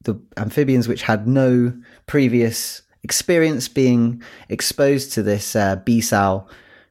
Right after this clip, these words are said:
fungus, um, are very susceptible to it. And yeah, in European fire salamanders, it causes death in close to a hundred percent of individuals that it infects, and so has caused this mass mortality, massive die-off. And, um,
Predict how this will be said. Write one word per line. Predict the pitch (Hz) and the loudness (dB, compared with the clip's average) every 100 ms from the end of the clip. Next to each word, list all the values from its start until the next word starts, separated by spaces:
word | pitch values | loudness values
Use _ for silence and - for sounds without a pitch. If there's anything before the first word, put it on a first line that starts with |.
| _ _ | _ _
fungus, | - - 139 113 117 - - - _ - | -4 0 2 2 0 -4 -12 -16 _ -4
um, | 107 98 - | -2 -2 -4
are | |
very | 113 147 | 0 0
susceptible | 127 120 - - 107 | 0 -2 -2 -4 -4
to | 113 107 | 0 0
it. | |
And | 110 107 | 2 0
yeah, | 92 | 0
in | 101 | 2
European | 120 120 117 113 | 2 2 0 0
fire | - 110 104 | 0 0 0
salamanders, | - 104 104 104 98 | -2 -2 -2 -2 -4
it | - | -10
causes | - 123 107 107 | -2 -2 0 -4
death | - 107 110 | -2 -2 -2
in | 117 | -6
close | 107 160 156 - | -4 -2 -2 0
to | |
a | 127 | 2
hundred | 127 117 | 2 0
percent | 123 135 127 | -2 0 0
of | 120 | 0
individuals | 131 127 131 135 131 | 0 2 0 0 -2
that | 131 | 0
it | 120 - _ - | -2 -2 _ -6
infects, | 131 127 156 - - - | -6 -2 -2 -2 -8 -10
and | - 120 | -2 -2
so | 117 117 | 0 0
has | 107 110 | 2 0
caused | - 147 139 127 | 0 0 0 -2
this | 113 - | -6 -2
mass | 151 160 - | -2 0 0
mortality, | 113 - 120 117 107 107 - - - - | 0 2 0 0 -2 -6 -8 -20 -20 -4
massive | 143 143 - 113 | -2 0 -2 0
die-off. | 113 107 101 - - - - _ - | 0 2 0 -4 -16 -20 -20 _ -8
And, | 107 104 101 | -4 -2 -2
um, | 104 107 101 | -2 -2 -4